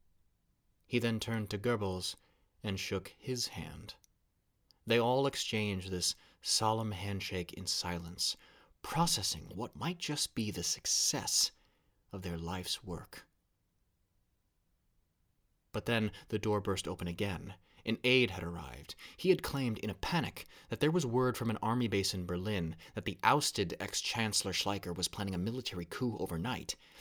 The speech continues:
and was mobilizing the troops to arrest President Hindenburg and proclaim a military dictatorship. It galvanized the Nazi leadership into action. Hitler ordered Göring to run to the chancellery as fast as he could so that he could warn the president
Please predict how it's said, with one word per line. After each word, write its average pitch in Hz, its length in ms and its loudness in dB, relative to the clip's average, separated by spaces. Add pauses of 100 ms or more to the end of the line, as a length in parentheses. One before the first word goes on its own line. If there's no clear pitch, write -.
and 120 80 4
was 110 140 2
mobilizing 117 580 6
the 90 80 -4
troops - 360 -4
to 113 140 -2
arrest 139 440 2 (160)
President 85 320 -4
Hindenburg 85 540 -6
and 107 180 -2
proclaim 156 560 0
a 85 40 0
military 110 460 -2
dictatorship. - 680 0 (880)
It 127 140 8
galvanized 113 520 6
the 113 60 4
Nazi 110 280 4
leadership 101 400 2
into - 200 -4
action. - 460 -4 (280)
Hitler 180 280 12
ordered 147 300 10
Göring 127 320 8
to 123 100 4
run 131 220 6
to 160 80 6
the 143 80 2
chancellery 123 440 2
as 101 120 4
fast 160 340 8
as 147 80 2
he 135 60 2
could 120 400 0 (240)
so - 160 4
that 131 100 8
he 156 100 4
could 139 140 6
warn 139 380 8
the 90 80 0
president 131 420 2